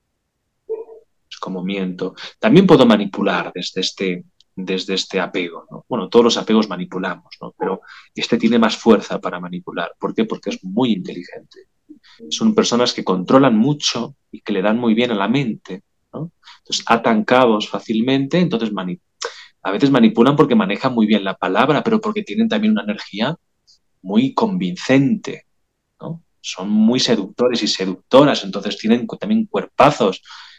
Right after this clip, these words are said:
que se les ve vistosos, ¿no? Entonces están muy buenos a veces y hay muy buenas, ¿no? Algunas y algunos, ¿no? Entonces, claro, aprovechan todos sus recursos, pero tan, tan guapos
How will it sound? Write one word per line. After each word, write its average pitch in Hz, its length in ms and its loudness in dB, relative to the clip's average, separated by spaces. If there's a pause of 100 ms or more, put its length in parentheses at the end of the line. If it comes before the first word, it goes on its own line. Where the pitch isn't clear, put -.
(100)
que - 100 -8
se - 140 -4
les 92 220 -2
ve 113 160 8
vistosos, 120 800 4
¿no? 170 340 0 (380)
Entonces 98 400 -2 (100)
están - 280 6
muy 131 140 10
buenos 135 380 8
a 107 80 6
veces 143 260 6
y 110 60 4
hay 107 140 6
muy 120 160 2
buenas, 120 560 4
¿no? 139 160 6
Algunas 117 500 4
y 104 40 -4
algunos, 127 500 4
¿no? 151 200 6
Entonces, 120 580 2 (380)
claro, 139 320 10
aprovechan 117 640 6
todos 180 300 8
sus 123 200 0
recursos, - 920 0 (300)
pero 117 200 10
tan, 117 600 6
tan 113 200 4
guapos 139 600 4